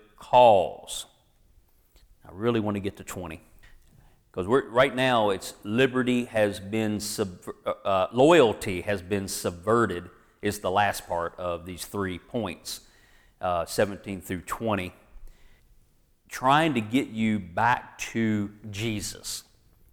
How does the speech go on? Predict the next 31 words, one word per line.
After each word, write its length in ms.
Your, 240
where, 160
where's 280
your 120
loyalty 560
at? 280
Is 180
it 140
in 280
men 420
or 180
is 240
it 140
in 260
Jesus? 640
So 200
when 340
you 400
are, 420
you're, 260
you, 220
you 180
get 180
into 160
bondage, 560
your 120
liberty 340
suppressed, 680
and 100
your 180
lo-, 340